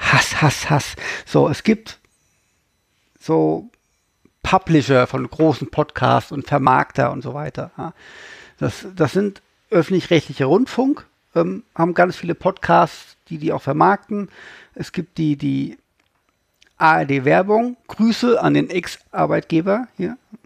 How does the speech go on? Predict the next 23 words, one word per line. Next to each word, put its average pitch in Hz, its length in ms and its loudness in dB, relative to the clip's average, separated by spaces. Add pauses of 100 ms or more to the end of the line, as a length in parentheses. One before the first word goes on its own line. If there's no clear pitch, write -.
(560)
die, 165 180 0
äh, 160 220 4 (100)
viele 180 280 -4
Podcasts - 520 0
vermarkten 170 640 0
aus 170 200 -2
dem 151 300 -4 (680)
öffentlich-rechtlichen 143 720 0
Bereich 143 440 2
und 180 200 -8
auch, 156 300 -4
äh, 139 240 -4
tatsächlich 139 560 -6
private 147 420 -4
Podcasts. - 800 -4 (840)
Ähm, 156 400 0 (1080)
und 131 200 0
das 151 220 0
ist, - 340 -10
äh, 143 340 0
so 175 160 -12
deren 139 380 0
Preis 139 720 0